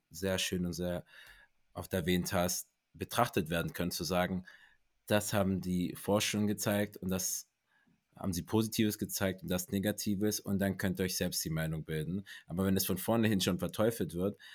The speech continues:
dann ist der Boden oder das Fundament, auf dem da die ganze Diskussion aufbaut,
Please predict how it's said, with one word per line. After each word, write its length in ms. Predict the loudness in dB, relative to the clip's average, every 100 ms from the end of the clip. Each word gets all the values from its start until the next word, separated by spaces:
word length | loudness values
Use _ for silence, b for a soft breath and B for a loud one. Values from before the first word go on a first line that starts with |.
| B
dann 160 | -2 0
ist 260 | 0 -2 0
der 100 | 0
Boden 760 | 0 2 4 4 2 0 -4 -6
oder 160 | 0 2
das 160 | 0
Fundament, 640 | 0 2 4 4 4 2 0
auf 180 | -4
dem 220 | -2 0 2
da 180 | 2
die 120 | 0 -2
ganze 260 | -4 -4
Diskussion 680 | -6 -6 -6 -4 -2 -2 -2
aufbaut, 640 | 0 -2 -2 -4 -2 -2